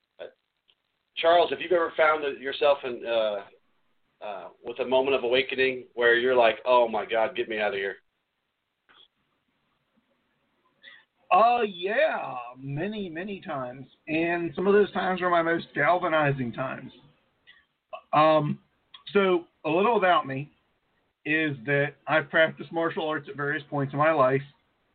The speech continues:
Speaker 2: and I really never, never knew if I could take a punch or hit someone back. Uh, it took me a while. Actually, I had two awakenings with it. The first one was that I was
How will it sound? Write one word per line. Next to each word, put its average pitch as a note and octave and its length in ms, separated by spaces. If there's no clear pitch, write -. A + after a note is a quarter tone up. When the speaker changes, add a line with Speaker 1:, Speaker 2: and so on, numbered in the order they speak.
Speaker 2:
and D3 600
I D#3 60
really A3+ 520
never, G3 680
never F3 300
knew E3+ 320
if D3+ 80
I D3+ 180
could C3+ 300
take E3+ 240
a D#3 60
punch C#3+ 380
or C3+ 200
hit D3+ 220
someone C#3 240
back. D3 380
Uh, D#3 340
it E3+ 160
took A#3+ 180
me G#3+ 80
a F#3 80
while. D#3 500
Actually, F3 380
I C#3 160
had E3+ 260
two G#3 100
awakenings C#3 540
with B2+ 160
it. C#3+ 120
The D3+ 80
first A3 340
one E3+ 280
was D#3+ 340
that D#3+ 140
I D#3 100
was D3+ 160